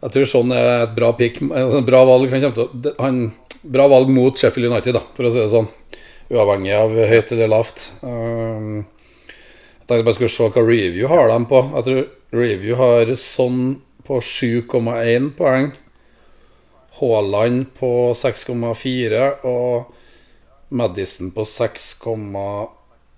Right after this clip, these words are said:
tre. Seks komma to nå.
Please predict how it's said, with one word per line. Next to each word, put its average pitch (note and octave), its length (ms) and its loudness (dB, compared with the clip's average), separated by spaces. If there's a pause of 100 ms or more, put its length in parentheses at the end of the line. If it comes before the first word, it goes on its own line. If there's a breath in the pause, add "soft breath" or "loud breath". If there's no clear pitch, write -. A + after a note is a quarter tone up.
(540)
tre. A#2 300 -6 (920 loud breath)
Seks - 240 -6
komma A2 200 -12
to B2+ 280 -10
nå. A#2 120 -6